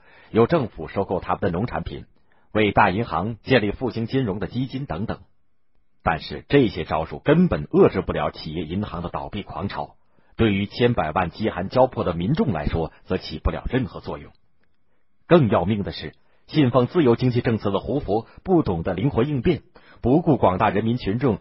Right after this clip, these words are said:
要求增加救济的强烈呼声，几次否决了在全国实行普遍救济的议案。而他过去正是以善于组织救济享誉欧美的。一九三二年，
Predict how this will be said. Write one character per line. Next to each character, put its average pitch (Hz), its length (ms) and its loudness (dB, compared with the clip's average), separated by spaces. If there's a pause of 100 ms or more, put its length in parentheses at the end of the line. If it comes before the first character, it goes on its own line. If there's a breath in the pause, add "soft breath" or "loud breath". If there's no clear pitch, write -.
(120 soft breath)
要 98 180 4
求 85 180 -2
增 107 220 -2
加 104 300 -2
救 196 240 -2
济 87 100 -12
的 78 100 -8
强 82 260 -8
烈 98 100 -4
呼 117 180 -2
声， 123 240 -4 (220 loud breath)
几 104 240 -2
次 - 160 0
否 92 220 2
决 110 140 -2
了 127 160 -2 (180)
在 107 120 0
全 113 320 0
国 101 160 -2
实 92 140 -8
行 90 180 -8
普 80 240 -10
遍 110 180 -2
救 180 200 2
济 92 100 -8
的 80 80 -6
议 - 140 -10
案。 90 240 -4 (840)
而 73 180 -12
他 139 320 -2 (320 soft breath)
过 131 140 6
去 127 140 0
正 208 240 2
是 135 120 -4
以 95 120 -4
善 170 340 0
于 123 80 -4
组 82 200 -8
织 113 120 -4
救 220 280 -4
济 87 220 -8 (120)
享 71 300 -6
誉 73 120 -10
欧 80 180 -6
美 65 220 -8
的。 - 80 -18 (800)
一 160 180 4
九 113 140 2
三 131 160 2
二 135 140 0
年， 82 240 -4